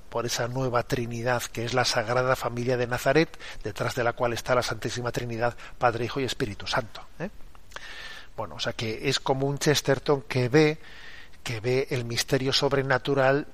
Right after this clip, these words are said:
detrás de la dimensión natural de la familia. Y dice, y termino con esta frase, "La familia ayuda a comprender que la vida no es algo que viene de fuera,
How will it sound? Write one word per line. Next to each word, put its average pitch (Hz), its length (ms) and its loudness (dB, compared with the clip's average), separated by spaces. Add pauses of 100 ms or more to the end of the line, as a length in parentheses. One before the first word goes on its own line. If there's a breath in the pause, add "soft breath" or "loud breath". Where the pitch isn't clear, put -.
(120)
detrás 135 760 4
de 135 160 4
la 123 120 4
dimensión 117 600 -2
natural 120 400 0
de 117 100 0
la 113 100 2
familia. 120 560 -2 (640 loud breath)
Y 135 100 -2
dice, 123 400 -2 (240)
y 113 220 -6
termino 117 420 -4
con 110 140 0
esta 113 200 -2
frase, 113 380 2 (1200 loud breath)
"La 131 160 4
familia 139 640 6
ayuda 135 440 2
a 131 60 4
comprender 139 720 4
que 127 140 2
la 117 180 4
vida 127 360 2
no 131 180 0
es - 160 2
algo 135 340 8
que 131 160 0
viene 131 280 2
de 120 120 -2
fuera, 165 460 4